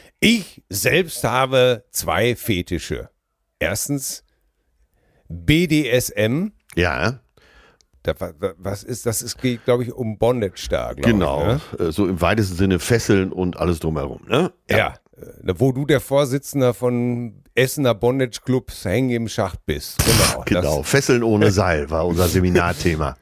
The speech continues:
Speaker 1: <laughs> B D S M, ich devot, mein Mann dominant. Zweitens,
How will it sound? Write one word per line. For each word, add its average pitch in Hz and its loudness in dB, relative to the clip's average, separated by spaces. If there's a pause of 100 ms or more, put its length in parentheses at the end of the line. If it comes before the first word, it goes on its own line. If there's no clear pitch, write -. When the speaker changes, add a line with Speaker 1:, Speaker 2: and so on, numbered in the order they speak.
(240)
Speaker 1:
<laughs> - -20
B 151 2
D 190 2
S 160 0
M, 185 0
ich 196 0
devot, 131 2
mein 85 -2
Mann 107 -2
dominant. 87 -2
Zweitens, - -2